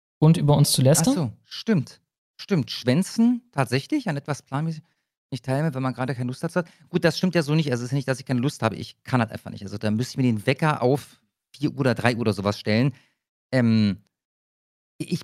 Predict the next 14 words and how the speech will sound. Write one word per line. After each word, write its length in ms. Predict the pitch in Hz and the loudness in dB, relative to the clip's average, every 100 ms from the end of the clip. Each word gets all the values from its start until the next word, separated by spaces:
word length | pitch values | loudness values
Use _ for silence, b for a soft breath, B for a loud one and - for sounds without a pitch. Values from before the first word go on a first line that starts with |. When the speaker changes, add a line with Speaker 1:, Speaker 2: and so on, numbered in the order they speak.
| - | -10
Speaker 2:
ich 140 | - | -6
bin 100 | 165 | -2
gespannt. 320 | 156 - 117 110 | -2 0 -4 -2
Vielleicht 280 | 120 123 | -4 -4
hat 100 | 143 | -6
er 60 | 123 | -6
auch 80 | 113 | -4
Insiderwissen 600 | 131 117 107 - 98 104 | -6 -4 -6 -6 -10 -10
und 180 | 117 110 | -10 -6
weiß 200 | 113 123 | -4 0
mehr 100 | 113 | -2
als 160 | 107 | -2
wir. 240 | 117 101 101 - | -6 -6 -8 -6
Ja? 140 | 110 | -6